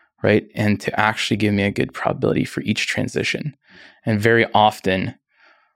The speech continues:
there's a unphysical or highly unlikely transition in that chain, right? But of course, we're wired to fear things, and we're wired to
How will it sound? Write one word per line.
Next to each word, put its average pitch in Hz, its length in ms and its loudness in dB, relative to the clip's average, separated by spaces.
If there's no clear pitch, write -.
there's 98 240 0
a 87 280 0
unphysical 117 1040 4
or 95 360 -2
highly 104 440 0
unlikely 101 520 0
transition - 640 -2
in 113 120 0
that - 180 -2
chain, - 380 -2
right? 107 280 0
But 113 120 4
of 107 120 0
course, - 580 2
we're 101 440 4
wired 104 640 2
to 80 360 2
fear 95 400 2
things, - 680 -4
and 104 240 -2
we're 98 140 2
wired 101 500 0
to - 240 -4